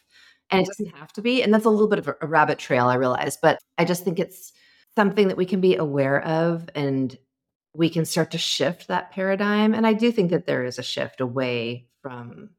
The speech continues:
heavily, highly processed foods into more real food. Um, but I think that if that's something that is a cultural norm, which it is in a lot of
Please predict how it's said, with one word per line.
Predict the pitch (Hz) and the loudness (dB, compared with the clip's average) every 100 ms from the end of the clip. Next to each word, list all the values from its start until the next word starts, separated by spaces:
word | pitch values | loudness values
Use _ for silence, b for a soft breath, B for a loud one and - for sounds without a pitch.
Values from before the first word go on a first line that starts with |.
| _ _ _ - | _ _ _ -20
heavily, | - 165 139 135 127 143 - - | -2 0 2 0 0 0 -4 -8
highly | 151 131 | -4 -4
processed | - 117 120 127 - | -4 -8 -6 -6 -4
foods | 135 127 127 | 0 2 0
into | 135 135 - | -2 -4 -4
more | 131 127 | -6 -4
real | 123 123 127 | -2 0 0
food. | 123 123 117 123 - b b b b b - | 0 0 2 -2 -6 b b b b b -4
Um, | 135 123 226 - - _ _ _ _ _ - - | 2 4 2 -2 -8 _ _ _ _ _ -14 0
but | 160 | 4
I | 151 | 4
think | - 185 180 | 4 0 2
that | 139 | 2
if | 143 - | 0 2
that's | 143 - - | 0 0 -4
something | 143 - 131 127 | -4 -4 -4 -2
that | 123 - - - - - _ _ _ _ _ _ _ _ _ _ _ _ _ _ _ | -2 -4 -10 -16 -16 -18 _ _ _ _ _ _ _ _ _ _ _ _ _ _ _
is | 160 147 | 2 4
a | |
cultural | 156 - 170 170 147 131 | 0 -2 -4 0 2 2
norm, | 127 123 123 135 160 | 2 2 2 0 0
which | 160 - | -2 -4
it | - | -6
is | 127 127 127 | -2 -2 -2
in | 160 | -6
a | |
lot | 127 131 | -4 -2
of | 151 151 | -2 -6